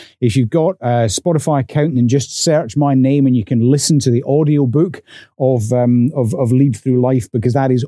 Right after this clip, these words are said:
all about leadership. Um, the leadership framework, leadership types and styles, the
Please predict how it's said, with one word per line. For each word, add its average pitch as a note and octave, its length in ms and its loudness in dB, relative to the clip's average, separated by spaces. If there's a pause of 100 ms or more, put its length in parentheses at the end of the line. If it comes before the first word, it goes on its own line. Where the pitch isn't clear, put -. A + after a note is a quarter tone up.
all D#3 400 0
about C3 340 -2
leadership. A#2+ 680 0 (460)
Um, A#2+ 360 0
the A#2 80 0
leadership C3+ 480 0
framework, E3+ 720 -2 (320)
leadership B2+ 500 0
types - 380 -2
and A2+ 100 2
styles, E3 640 0
the - 100 -8